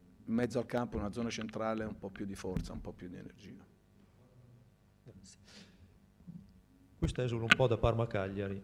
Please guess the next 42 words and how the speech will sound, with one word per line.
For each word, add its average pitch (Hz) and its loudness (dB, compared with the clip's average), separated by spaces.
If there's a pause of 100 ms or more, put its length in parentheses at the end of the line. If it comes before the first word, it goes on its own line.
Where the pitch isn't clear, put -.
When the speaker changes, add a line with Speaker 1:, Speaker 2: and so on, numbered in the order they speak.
(280)
Speaker 2:
ed 135 -6
è, 110 -4
e 143 -14
parlo, 120 -4
parla 127 -4
delle 127 -2
sue 151 -4
sensazioni 156 -2
quando 123 -2
vede 120 0 (180)
partite 123 -6
come 113 -8
quelle 117 -2
dell'altra 110 -2
sera 117 -6
in 113 -10
Champions. 104 -8 (1000)
Lei - 0
ha 113 0
vissuto 110 -4
quelle 101 -8
atmosfere, 107 -8
quelle 104 -10
serate, 104 -6 (600)
sia 104 -4
a - -8
Napoli 107 -6
sia 113 -8
a 104 -8
Madrid. 107 -6 (800)
Mi 110 -6
ri-, - -6 (140)
se - 0
non 113 -2
erro, 123 0
a 101 -2
Napoli 110 -4
finiste 104 -6
fuori 110 -4
con 104 -10
dodici 104 -12
punti 110 -6